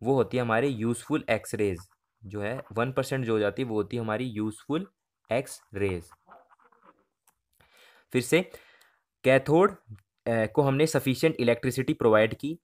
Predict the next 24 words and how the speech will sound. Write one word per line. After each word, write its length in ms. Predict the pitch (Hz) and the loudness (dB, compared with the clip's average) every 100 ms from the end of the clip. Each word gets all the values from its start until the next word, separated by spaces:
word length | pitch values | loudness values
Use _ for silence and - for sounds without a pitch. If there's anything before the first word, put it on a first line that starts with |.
| _ _ - | _ _ -2
So, 140 | 143 147 | 0 4
क्या 120 | 151 | 4
हुआ, 200 | 127 151 | 4 2
जब 160 | 123 | 0
हमने 160 | 127 135 | 0 0
कैथोड 380 | - 110 123 127 | 2 2 2 -2
को 80 | 151 | -2
सफिशिएंट 520 | 120 120 113 120 117 _ - | -4 -4 -2 -4 -6 _ -6
इलेक्ट्रिसिटी 520 | 107 101 120 117 135 | -4 -4 -6 -8 -10
प्रोवाइड 480 | 131 107 95 107 127 | -4 0 2 2 0
की 260 | - 117 135 | -8 -10 -8
तो 100 | 143 | -8
थर्मियन 560 | 139 113 110 113 117 131 _ - | -6 -6 -4 -4 -4 -8 _ -8
का 80 | 135 | -6
प्रोडक्शन 500 | - 107 92 117 107 | -2 -2 -2 -4 -6
हुआ 160 | 82 85 | -6 -6
यानी 320 | 92 101 131 | -6 -6 -6
इलेक्ट्रॉन्स 460 | 107 101 - 110 110 | -4 -4 -2 -4 -2
का 120 | 110 | -4
जो 120 | 95 | -2
है 60 | 101 | -2
हमारा 300 | 110 101 117 | 0 2 2
प्रोडक्शन 540 | - 113 101 - 117 | 2 2 2 2 -2
हुआ। 220 | 98 85 | -2 -6